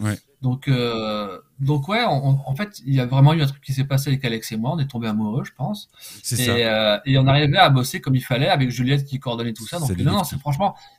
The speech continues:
Speaker 2: c'était, euh, c'était des moments qui arrivent rarement dans une vie professionnelle où, euh, tout le monde s'entend bien, où il n'y a pas d'embrouille et ça bosse de manière volontaire. Faut dire une chose, on était jeunes, on n'avait pas de famille, parce qu'aujourd'hui, je pourrais pas faire la même chose, on a
Speaker 1: Mais
Speaker 2: des
Speaker 1: évidemment.
Speaker 2: enfants, euh,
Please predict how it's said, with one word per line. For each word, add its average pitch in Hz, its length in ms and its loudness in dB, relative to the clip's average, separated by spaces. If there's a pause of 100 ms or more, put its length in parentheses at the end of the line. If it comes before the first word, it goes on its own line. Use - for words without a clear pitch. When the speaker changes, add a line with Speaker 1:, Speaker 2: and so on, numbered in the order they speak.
(160)
Speaker 2:
c'était, 165 480 0
euh, 120 340 0
c'était 131 320 -6
des 156 100 2
moments 151 240 4
qui 208 120 -4
arrivent 151 140 2
rarement 185 340 2
dans 160 100 0
une 139 140 6
vie 160 100 0
professionnelle 147 800 -4
où, 175 200 -8
euh, 127 100 -2
tout - 160 -16
le 175 60 -6
monde 180 80 -4
s'entend 135 280 -6
bien, 143 280 -2 (480)
où 131 60 -4
il 131 40 4
n'y 135 40 4
a 123 60 0
pas 190 160 -2
d'embrouille 160 500 0
et 147 80 -4
ça 135 160 -2
bosse 151 240 0
de 143 60 0
manière 131 420 2
volontaire. 135 400 0 (400)
Faut 135 80 0
dire 139 140 8
une 147 60 4
chose, 202 340 0
on 131 80 0
était 127 200 -2
jeunes, 147 360 0 (100)
on 123 60 -14
n'avait 107 120 -8
pas - 120 -6
de 139 60 -4
famille, 165 420 -4
parce - 180 -12
qu'aujourd'hui, 127 480 2
je 139 100 -2
pourrais 107 140 -12
pas 139 100 -4
faire 139 120 -4
la 123 80 -2
même 120 100 -6
chose, 175 320 -4
on 110 140 -6
a 107 100 -4
Speaker 1:
Mais - 0 -
Speaker 2:
des 104 80 0
Speaker 1:
évidemment. 123 600 0
Speaker 2:
enfants, 120 60 -2
euh, 104 60 -6